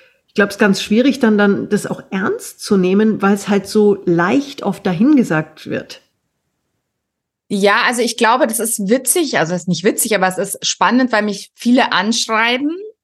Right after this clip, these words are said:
Speaker 2: und diesen Gedanken bei Ängsten oder bei Panik oder bei Depressionen, „Ich werd verrückt“, den haben total viele.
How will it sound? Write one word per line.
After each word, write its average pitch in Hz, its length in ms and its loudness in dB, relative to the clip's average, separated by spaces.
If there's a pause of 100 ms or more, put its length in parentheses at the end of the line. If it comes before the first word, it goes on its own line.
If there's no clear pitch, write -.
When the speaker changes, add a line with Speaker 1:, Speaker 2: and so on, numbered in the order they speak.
Speaker 2:
und 226 420 -2
diesen 214 220 -2
Gedanken 190 800 -2
bei 175 280 2
Ängsten 214 440 -2
oder 175 220 0
bei 175 120 2
Panik 190 520 -2
oder 175 140 -2
bei 170 140 0
Depressionen, 180 540 -4
„Ich - 140 -8
werd 180 160 0
verrückt“, 202 320 0
den 196 160 0
haben 180 120 0
total 185 440 -2
viele. 214 560 2